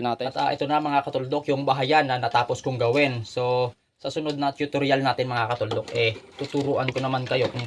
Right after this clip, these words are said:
paano ilagay itong silo natin dito sa bahayan at kung paano maglagay nitong ring. Direct ring ito, mga katuldok, ha. Pero kinayad yan na itong nylon, kinayad yan ng bote na matalim,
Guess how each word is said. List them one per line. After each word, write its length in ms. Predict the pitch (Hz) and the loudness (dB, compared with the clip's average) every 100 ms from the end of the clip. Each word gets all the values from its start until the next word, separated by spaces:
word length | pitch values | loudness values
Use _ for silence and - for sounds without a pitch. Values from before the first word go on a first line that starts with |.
| - | 2
paano 320 | 113 117 117 113 - - - - - - - - - _ | 4 4 -2 -4 -14 -14 -12 -12 -14 -20 -20 -20 -20 _
ilagay 460 | 131 123 127 120 113 | -4 0 2 0 0
itong 320 | 117 123 131 - _ _ _ _ _ - - | -4 -4 -6 -14 _ _ _ _ _ -20 -20
silo 400 | - 135 123 123 | -6 0 2 2
natin 400 | 123 98 117 113 - _ | 0 0 -2 -4 -10 _
dito 240 | _ 120 120 | _ -8 -6
sa 160 | - | -4
bahayan 480 | 113 113 117 117 113 | -2 -2 2 2 2
at 160 | 120 117 | -6 -10
kung 160 | - 113 | -12 2
paano 320 | 113 117 113 | 2 2 -2
maglagay 880 | 110 113 - _ _ _ - 123 117 | -4 -6 -16 _ _ _ -8 -4 -4
nitong 320 | 117 123 123 120 | -2 -4 -4 0
ring. 320 | 135 127 110 _ _ _ | 0 0 -4 _ _ _
Direct 320 | - 139 156 | -8 -4 -2
ring 160 | 160 147 | -4 -4
ito, 160 | 143 | -4
mga 320 | 135 127 110 110 | -2 0 0 0
katuldok, 320 | 107 104 - | -4 -6 0
ha. 160 | 113 110 - - | 0 0 -16 -10
Pero 320 | 135 131 123 | -6 -4 0
kinayad 400 | 147 147 135 127 | 2 4 4 2
yan 320 | 127 135 131 - | 2 2 2 -12
na 240 | 123 120 | -8 -8
itong 320 | - - 123 120 | -6 -6 -4 -4
nylon, 320 | 113 110 110 | -4 -8 -6
kinayad 320 | 117 113 113 | -4 -4 -4
yan 160 | 117 113 | -4 -6
ng 160 | 110 | -6
bote 240 | 110 107 113 | -8 -6 -6
na 80 | |
matalim, 480 | 107 104 107 104 107 | -6 -6 -8 -8 -10